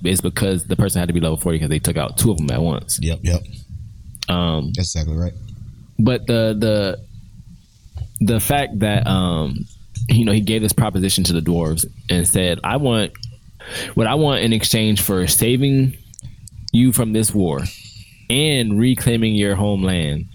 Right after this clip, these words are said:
Speaker 2: Yep.
Speaker 1: I want you to send all your runesmiths to me, and not, not because I wanna be a villain
Speaker 2: Or a
Speaker 1: which
Speaker 2: slave driver or something like that, yeah.
Speaker 1: He said, "I, I'm gonna give y'all," he ain't telling me he gonna give 'em good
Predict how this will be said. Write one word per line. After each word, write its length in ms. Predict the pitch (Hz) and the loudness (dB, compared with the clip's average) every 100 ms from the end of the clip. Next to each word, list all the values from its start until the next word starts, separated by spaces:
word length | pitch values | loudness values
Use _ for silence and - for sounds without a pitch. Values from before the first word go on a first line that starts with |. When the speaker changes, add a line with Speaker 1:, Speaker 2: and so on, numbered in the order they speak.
| - | -6
Speaker 2:
Yep. 220 | 104 104 - - - - - - - | -4 -4 -8 -20 -20 -20 -20 -20 -6
Speaker 1:
I 100 | 107 | -2
want 340 | 131 123 110 117 | 2 0 2 2
you 80 | |
to 60 | 107 | 4
send 240 | - 98 90 | 2 2 0
all 200 | 98 104 | 0 2
your 140 | 98 | 2
runesmiths 680 | 92 104 98 - 87 80 - | 2 0 2 2 0 0 0
to 60 | |
me, 320 | 78 57 55 - - - - - - - | 0 -2 -6 -14 -20 -20 -18 -20 -12 -2
and 220 | 117 113 | 2 4
not, 240 | 123 151 - - 117 | 2 0 -6 -8 -4
not 280 | 123 147 - | 0 0 0
because 300 | 135 135 127 | -2 0 2
I 80 | 113 | 2
wanna 240 | 117 110 | 0 0
be 420 | 98 107 98 92 - - - - - - - - - - - - - - - - - | 2 4 4 2 -2 -12 -12 -12 -16 -20 -20 -20 -20 -18 -16 -16 -18 -20 -10 -6 -2
a 100 | 87 76 | -2 -2
villain 480 | 104 139 101 98 123 - - | 2 2 2 0 -4 -8 -4
Speaker 2:
Or 100 | 98 | 0
a 20 | 87 | 2
Speaker 1:
which 140 | - | 2
Speaker 2:
slave 260 | 110 107 101 | 2 2 2
driver 380 | 92 87 90 | 4 4 4
or 40 | 85 | 2
something 260 | 90 87 | 4 4
like 180 | 82 82 | 4 4
that, 160 | 82 80 | 4 4
yeah. 180 | 85 90 | 4 6
Speaker 1:
He 200 | 123 131 | 4 4
said, 120 | 123 | 2
"I, 80 | 120 | 2
I'm 60 | 156 | 2
gonna 200 | 135 135 | 2 2
give 220 | 127 113 | 2 2
y'all," 400 | 113 101 95 - 104 90 | 2 2 0 -2 -4 -2
he 160 | 131 160 | 2 2
ain't 180 | 123 101 | 2 2
telling 180 | 120 | 2
me 60 | 98 | 2
he 80 | 95 | 2
gonna 140 | 90 | 2
give 140 | 85 87 | 0 0
'em 160 | 82 | 0
good 260 | 80 90 85 | 2 2 2